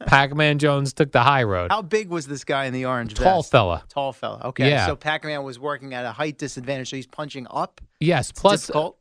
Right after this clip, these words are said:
Speaker 1: plus there was a woman with Pac-Man Jones,
Speaker 2: Oh,
Speaker 1: and
Speaker 2: okay.
Speaker 1: she kept trying to pull him back by pulling his backpack.
Speaker 2: Mm.
Speaker 1: So she was throwing him off a
Speaker 2: She
Speaker 1: little
Speaker 2: had
Speaker 1: bit.
Speaker 2: no chance, though.
Speaker 1: Yeah, but I, I don't fault Pac-Man Jones for this one.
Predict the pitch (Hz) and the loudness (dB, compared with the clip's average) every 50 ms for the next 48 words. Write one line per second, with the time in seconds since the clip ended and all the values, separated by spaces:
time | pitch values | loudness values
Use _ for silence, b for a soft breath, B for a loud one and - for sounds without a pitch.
0 | _ - 139 156 180 175 - 170 151 147 143 131 139 120 117 139 156 156 139 120 | _ -2 2 2 2 4 4 4 4 4 6 4 4 4 4 2 2 2 2 0
1 | 113 117 156 160 - - - 135 120 110 - - 107 101 95 95 101 101 104 104 | 2 2 0 0 0 2 4 4 4 4 2 0 -2 -2 0 0 0 0 0 0
2 | 107 117 127 139 143 127 123 131 135 165 151 - 160 131 - - 143 135 123 120 | -2 -4 -4 -2 -2 -2 0 2 0 0 2 0 -2 -2 2 2 2 4 4 0
3 | 104 - 143 135 110 127 120 107 117 120 123 - - 110 107 101 - - 123 117 | 2 2 2 2 4 0 2 2 2 2 2 2 2 0 2 2 2 0 0 0
4 | 110 107 - 110 95 90 92 92 113 110 120 123 - - - - - 90 80 92 | 0 0 -2 -2 -4 -4 -2 0 0 0 0 -2 -4 -6 -6 -2 -2 -2 -4 -6
5 | - _ - - 160 156 160 151 139 123 113 98 95 _ _ - 123 110 101 - | -14 _ -20 -16 -14 -12 -10 -10 -10 -10 -12 -16 _ _ _ 0 0 0 0 -2
6 | - - 202 196 175 156 - - 160 143 139 131 123 120 117 120 127 127 113 - | -4 -2 -2 0 0 0 0 2 2 4 4 4 2 2 4 4 4 4 2 0
7 | 110 98 90 92 90 - - 107 87 - 117 107 - - 113 110 107 104 _ - | -2 -4 -2 -2 -2 -2 -2 -2 -4 -4 -4 -8 -12 -16 -16 -16 -18 -20 _ -20
8 | _ 98 98 247 254 208 143 131 160 165 _ _ _ - 190 196 - - 214 226 | _ -10 -2 0 2 2 4 4 4 2 _ _ _ 4 4 4 6 6 4 6
9 | 262 240 214 - - - 202 190 180 - - 156 143 135 - 139 123 113 110 104 | 4 2 0 -2 2 2 2 2 2 4 4 4 4 4 2 2 2 2 4 4
10 | 113 107 101 98 - 104 95 98 90 - 101 90 82 | 2 2 2 0 -4 -2 -2 -2 -2 -2 -4 -6 -6